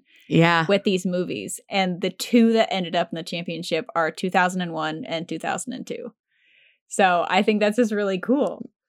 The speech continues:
Speaker 1: Yeah,
Speaker 2: In
Speaker 1: that's,
Speaker 2: a
Speaker 1: that says,
Speaker 2: <laughs>
Speaker 1: that says a lot.
Speaker 2: Yeah.
Speaker 1: Um, and not that new movies didn't do well. We talked about Felix.
Speaker 2: Mm-hmm. Yeah.
Speaker 1: Um, I mean, he's second if you just go by scores.
Speaker 2: Yeah.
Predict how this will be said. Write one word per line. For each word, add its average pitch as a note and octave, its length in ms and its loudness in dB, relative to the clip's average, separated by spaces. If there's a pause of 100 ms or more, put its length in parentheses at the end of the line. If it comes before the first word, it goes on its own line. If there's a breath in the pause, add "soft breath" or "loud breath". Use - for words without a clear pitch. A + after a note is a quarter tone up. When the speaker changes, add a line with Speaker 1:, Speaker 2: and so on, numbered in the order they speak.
(120)
Speaker 1:
Yeah, F#3+ 300 6
Speaker 2:
In G#3+ 100 2
Speaker 1:
that's, F#3 240 4
Speaker 2:
a - 60 -16
Speaker 1:
that G3+ 220 4
says, A#3+ 500 4
Speaker 2:
<laughs> - 0 -
Speaker 1:
that G3+ 180 2
says A#3+ 260 4
a A3 60 4
lot. G3+ 420 4 (400 loud breath)
Speaker 2:
Yeah. F#3 260 4
Speaker 1:
Um, F#3+ 140 6
and A3 100 8
not C#4+ 200 8
that E4+ 200 4
new B3 180 8
movies A#3+ 520 6
didn't G3 220 6
do A#3 160 8
well. F3+ 220 6
We G#3+ 80 0
talked F#3 220 0
about F#3 160 2
Felix. G#3+ 480 4
Speaker 2:
Mm-hmm. B3+ 220 10 (200)
Yeah. F#4 140 6 (100)
Speaker 1:
Um, F3+ 360 6
I - 60 2
mean, F3+ 140 4
he's F3+ 220 4
second G3 440 4 (200)
if F3 160 4
you F#3 100 6
just F3 220 4
go E3+ 180 6
by D#3+ 600 4
scores. E3+ 720 2
Speaker 2:
Yeah. G#3 220 0